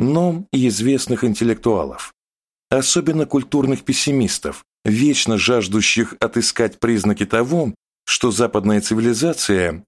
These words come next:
как всегда, стоит на грани краха. Политический философ Джон Грей, убежденный прогрессофоб, описывает современное общество Западной Европы как зоны жестоких конфликтов,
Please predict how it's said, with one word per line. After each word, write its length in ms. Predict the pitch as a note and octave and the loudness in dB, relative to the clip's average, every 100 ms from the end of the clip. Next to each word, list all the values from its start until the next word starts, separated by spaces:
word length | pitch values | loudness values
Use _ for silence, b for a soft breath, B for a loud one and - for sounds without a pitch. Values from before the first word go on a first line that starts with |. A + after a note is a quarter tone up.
| - | -4
как 200 | A2+ - | -4 0
всегда, 500 | C3+ A2+ F2+ D2 - _ - | -2 -2 -4 -4 -10 _ -6
стоит 500 | - - C3+ D#3 D#3 | -4 0 2 2 0
на 100 | C#3 | 0
грани 300 | A2 G#2+ G#2 | 2 4 4
краха. 480 | G#2 G#2+ - - - _ _ _ _ _ _ _ - | 2 0 -2 -8 -10 _ _ _ _ _ _ _ -2
Политический 720 | A#2+ A#2+ A2+ A#2+ - G#2 A2 | 2 2 0 -2 -2 -2 -2
философ 480 | G#2 A2+ A2 G#2 G2+ | 0 2 2 0 -2
Джон 300 | G2 A2+ G#2+ | 0 0 2
Грей, 420 | G2+ D#3+ C3 E2 - _ _ - | 2 2 0 -2 -10 _ _ -2
убежденный 680 | B2+ A#2+ B2 G#2+ C3 A2+ G#2+ | -2 2 0 2 2 2 0
прогрессофоб, 760 | A2+ G#2+ A2 - C#3 G#2+ D#2+ - _ _ - | 0 0 0 0 0 0 -2 -8 _ _ -2
описывает 720 | A#2 A2+ - A2+ - F#2 F#2 | -2 0 0 0 0 0 0
современное 680 | - G2 G2 G2+ G2+ F#2+ F#2+ | -2 0 2 2 2 2 2
общество 520 | G2 F2+ G2 - G2 | 0 -2 -4 -2 -4
Западной 500 | F2+ G#2 F#2+ F#2 G2 | 0 -2 0 0 2
Европы 580 | G2+ B2+ D3+ - F2+ E2 _ _ _ | 2 2 0 0 -2 -2 _ _ _
как 240 | - A#2+ G#2 | -2 -2 0
зоны 340 | G2+ E3+ E3 | 0 0 0
жестоких 580 | B2 C3+ - C3+ C#3 - | 0 -2 -2 -2 -2 -2
конфликтов, 760 | D3 C3+ C3 G#2+ - D2+ - | -4 -2 -2 -2 -2 -10 -10